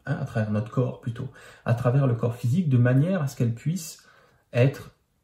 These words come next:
comme transmutée, comme alchimisée, je sais pas comment on pourrait dire, comme redevenir stable, quelque chose comme ça. Et ça passerait par se connecter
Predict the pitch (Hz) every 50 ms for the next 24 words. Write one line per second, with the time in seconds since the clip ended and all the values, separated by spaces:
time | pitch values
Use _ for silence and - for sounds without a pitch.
0 | _ _ _ _ - - 160 180 190 170 - - - 135 135 135 - - 139 135
1 | 131 131 - 139 135 156 185 - _ _ _ - - 143 143 156 160 160 156 -
2 | - _ _ _ _ _ _ _ _ _ _ _ _ _ _ _ _ - - 120
3 | 131 131 131 - - - 139 135 127 120 113 117 127 139 147 143 - - - -
4 | 139 - 135 120 110 107 110 110 107 101 101 101 104 101 104 113 - - - 123
5 | 120 127 131 135 135 - _ _ _ _ _ _ _ _ _ _ _ _ _ _
6 | _ _ _ _ _ _ _ _ _ _ _ _ _ _ _ _ _ _ _ _
7 | _ _ _ _ - 131 127 127 143 139 135 143 135 135 147 139 135 - - -
8 | - 127 131 143 139 123 101 101 110 - - - - 120 117 - 123 117 - -
9 | 117 113 - - - 113 117 - _ _ - - - _ _ - 135 135 - 147
10 | - - 151 - - - 214 220 220 - 156 160 180 185 185 - - _ _ _
11 | - _ _ _ _ _ _ _ _ _ _ _ _ _ - - - - _ _
12 | _ _ _ _ _ _ _ _ _ _ _ _ _ _ _ _ _ _ _ _
13 | - - - 143 135 - - 220 214 208 196 - - - 131 135 160 - - -